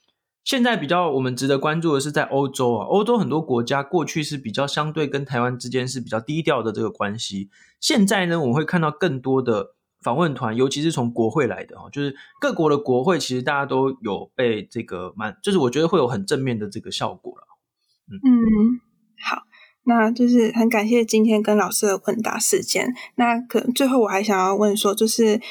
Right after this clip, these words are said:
Speaker 2: 嗯，那我们接下来会不会看到两岸关系，就是跟美中台三国关系，就是会有什么样的发展呢？或是在中国二十大之后，这些发展状况会有什么重大的改变吗？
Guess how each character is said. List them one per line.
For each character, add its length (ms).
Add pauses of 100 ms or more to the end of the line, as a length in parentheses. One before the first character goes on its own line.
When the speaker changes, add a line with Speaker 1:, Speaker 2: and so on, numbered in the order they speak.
(200)
Speaker 2:
嗯， 300
那 120
我 60
们 160
接 100
下 200
来 40
会 80
不 80
会 140
看 180
到 200
两 160
岸 220
关 260
系， 360 (120)
就 120
是 220
跟 420 (240)
美 200
中 260
台 420 (140)
三 260
国 160
关 240
系， 140
就 80
是 100
会 140
有 160
什 100
么 120
样 100
的 100
发 280
展 240
呢？ 80 (100)
或 100
是 280 (340)
在 500
中 280
国 160
二 160
十 160
大 180
之 240
后， 160
这 100
些 200
发 200
展 220
状 160
况 160
会 140
有 80
什 100
么 180
重 240
大 160
的 120
改 180
变 240
吗？ 220